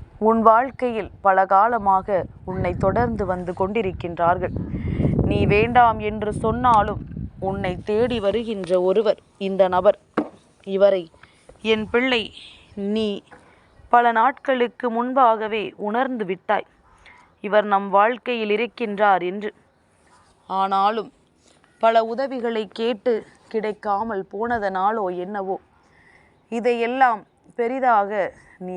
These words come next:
கண்டு கொள்ளாமல் இருந்து விட்டாய். உன்னை சுற்றி என்ன நடக்கின்றது, உன்னை சுற்றி இந்த வாழ்க்கை என்ன கொடுக்கின்றது என்பதனை பற்றி யோசித்து யோசித்து மனமுடைந்து நிற்காமல்,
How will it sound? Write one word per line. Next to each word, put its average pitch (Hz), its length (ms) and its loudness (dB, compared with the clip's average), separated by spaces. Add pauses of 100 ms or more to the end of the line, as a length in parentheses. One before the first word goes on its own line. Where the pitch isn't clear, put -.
கண்டு 202 360 -4
கொள்ளாமல் 180 680 -4
இருந்து 196 320 -6
விட்டாய். 170 380 -6 (1200)
உன்னை 202 320 4
சுற்றி - 440 0
என்ன 220 200 4
நடக்கின்றது, 208 800 2 (960)
உன்னை 240 340 6
சுற்றி 254 440 2 (300)
இந்த 202 320 4
வாழ்க்கை 214 540 4 (200)
என்ன 202 260 0
கொடுக்கின்றது 190 840 0 (920)
என்பதனை 196 580 2
பற்றி 196 480 0
யோசித்து 202 680 0
யோசித்து 202 600 0 (180)
மனமுடைந்து 185 680 2
நிற்காமல், 185 640 2